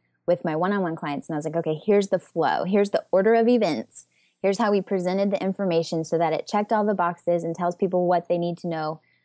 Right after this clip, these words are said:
to know that they wanna do business with us, or to know that they wanna click that download, or that they wanna sign up for X Y Z. So yeah, I, I like to think in recipes because I just think of it as kind of training wheels. I also just think in a lot of metaphors and analogies and word pictures, like the communication stylist is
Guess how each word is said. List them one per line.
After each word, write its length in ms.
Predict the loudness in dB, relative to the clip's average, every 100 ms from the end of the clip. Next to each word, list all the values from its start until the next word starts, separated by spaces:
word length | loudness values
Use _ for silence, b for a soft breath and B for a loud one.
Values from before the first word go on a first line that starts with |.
| _ -4
to 80 |
know 120 | 0 0
that 140 | 0
they 80 | 0
wanna 220 | 2 0
do 120 | 2
business 300 | 4 4 2
with 120 | -2 -6
us, 220 | -6 -6
or 60 | -8
to 160 | -6
know 180 | -2 0
that 160 | 0 0
they 120 | 0
wanna 280 | 0 2 0
click 340 | 0 -4 -4 -4
that 300 | -2 -2 -4
download, 520 | -4 -4 -6 -6 -4
or 80 | -4
that 200 | -4 -4
they 80 | -2
wanna 240 | 0 0
sign 220 | -2 -4
up 160 | -4 -6
for 120 | -6 -6
X 180 | -6 -4
Y 160 | -2
Z. 320 | 2 2 0 -4 _ _ _ _ _ 0
So 60 |
yeah, 200 | 2 2 0
I, 160 | -4 -4 -4
I 80 |
like 180 | -2 0
to 80 | 0
think 200 | 2 2
in 60 | 4
recipes 540 | 2 -2 -4 -4 -2
because 240 | -2 0
I 100 | 0
just 240 | 0 -2 -4
think 160 | -2
of 100 | -2
it 80 | 0
as 140 | -2 -2
kind 220 | -6 -4
of 140 | -6
training 400 | -6 -4 -2 0
wheels. 360 | 2 2 2 0 0
I 100 | -2
also 220 | 0 -4
just 220 | -6 -6
think 180 | -6 -4
in 80 | -4
a 80 |
lot 220 | -2 -2 -2
of 40 |
metaphors 540 | -2 -4 -4 -4 0
and 140 | 4 4
analogies 500 | 4 2 2 2 2
and 140 | 2
word 260 | 4 2 2
pictures, 460 | -6 -4 -2 -2 0
like 260 | -2 -4 -12
the 80 | -12
communication 560 | -8 -6 -6 -6 -4 -4
stylist 420 | -2 -2 -2 -2
is 220 | -4 -4